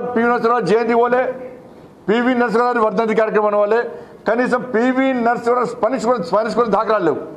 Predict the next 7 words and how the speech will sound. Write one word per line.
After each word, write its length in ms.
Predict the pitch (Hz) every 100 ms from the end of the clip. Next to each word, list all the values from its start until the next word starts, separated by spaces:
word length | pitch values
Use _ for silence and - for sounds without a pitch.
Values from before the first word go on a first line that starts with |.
| - - - - - - - - - - - - - - - - - 180
ఎనిమిది 260 | 233 247 240 214
సంవత్సరాలుగా 540 | 240 247 240 240 240
అంబేద్కర్ 380 | 226 247 247 240
గారిని 160 | 247 208
గుర్తించలే, 460 | 233 240 233 240 220 - - - - - - - - 170
అంబేద్కర్ 440 | 226 233 240 240
గారిని 180 | 247